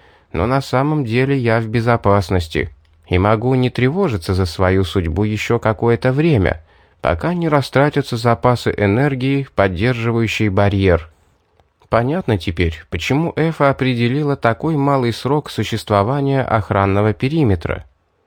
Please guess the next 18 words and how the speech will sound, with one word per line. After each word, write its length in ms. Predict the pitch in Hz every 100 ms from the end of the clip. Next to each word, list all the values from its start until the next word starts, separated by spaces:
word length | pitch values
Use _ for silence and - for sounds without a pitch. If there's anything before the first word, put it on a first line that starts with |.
| _
Если 440 | - 82 139 - 135
квонги 500 | - 107 135 131 123
действительно 720 | 117 113 - 127 127 120 113
сотворены 580 | - 104 104 107 110 110
из 220 | 113 104
металла, 640 | 107 98 98 98 110 123 - _ -
то 120 | 107
представить 640 | 110 117 - 185 175 151 104
жутко, 580 | 104 147 - - - _ -
какое 520 | 92 90 123 151 143
давление 600 | 143 117 123 139 139 127
на 120 | 123
преграду 600 | - 117 110 123 127 120 -
они 240 | 113 117
создают 640 | 110 107 101 104 113 127
своими 480 | - 92 98 120 117
многотонными 840 | 113 107 98 95 101 104 104 101 98
телами. 640 | 107 101 101 92 82